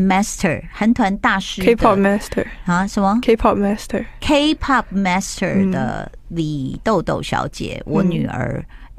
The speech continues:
Speaker 1: A K，A K A我女儿。
Speaker 2: <laughs>
Speaker 1: <laughs> 然后呢，你为什么觉得你，你是 K-pop master？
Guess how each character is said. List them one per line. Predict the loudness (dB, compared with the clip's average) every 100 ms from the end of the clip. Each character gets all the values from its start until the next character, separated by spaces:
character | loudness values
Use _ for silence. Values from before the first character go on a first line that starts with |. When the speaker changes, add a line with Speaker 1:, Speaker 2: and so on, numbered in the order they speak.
| -10 -2
Speaker 1:
A | 0
K，A | 0 0 2 0 -6 -4 -2
K | 2 2 4
A | 4
我 | 4 2
女 | 2
儿。 | 0 2 2 4 6 8 8 8
Speaker 2:
<laughs> | 8 6 4 0 0 -4
Speaker 1:
<laughs> | -4 -10 -12 -12 -4
然 | 2 4
后 | 4
呢， | 4 2 0 -4 -2
你 | 2
为 | 4
什 | 4
么 | 2
觉 | 0 0
得 | 0 0
你， | -2 -2 -10 -8
你 | -4 -2
是 | -2 0
K-pop | 0 2 2 2
master？ | 2 -2 -2 -6